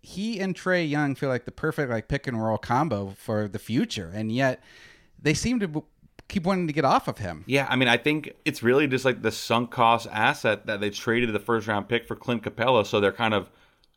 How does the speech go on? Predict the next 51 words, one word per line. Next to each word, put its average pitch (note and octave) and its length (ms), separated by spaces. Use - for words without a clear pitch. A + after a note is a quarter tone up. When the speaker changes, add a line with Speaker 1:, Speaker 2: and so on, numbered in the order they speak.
Speaker 2:
clinging C3 480
to A2 80
the G2+ 100
theory A2+ 420
of G2 120
the F#2 80
team A#2+ 420
with G2 220
Capella G#2+ 480
as F#2+ 280
a, - 80
as G#2 120
a F#2 40
starting G2 360
five, G#2+ 400
and G#2+ 180
then G2+ 140
it's, G2 200
okay, G#2+ 300
is A2 240
John G#2 300
Collins G2+ 320
good G#2+ 160
enough G2 220
to G#2 80
guard G2+ 420
other G2+ 220
teams' F#2+ 340
fours? A2 500
Um, F#2 340
probably C3+ 380
not, C3 300
but - 120
Speaker 1:
But A#3+ 60
they B3 80
are B2+ 240
all, D3 440
th-, F#3+ 120
this A3+ 160
team D3 180
is A2+ 120
all C3 240
about G2+ 260
offense, A#2 300
Speaker 2:
Yeah, F#2+ 60
Speaker 1:
nothing F2+ 160
Speaker 2:
exactly. A#2 340
Speaker 1:
about G2 280
defense. A#2 480
So, A#2+ 320
like, A2 240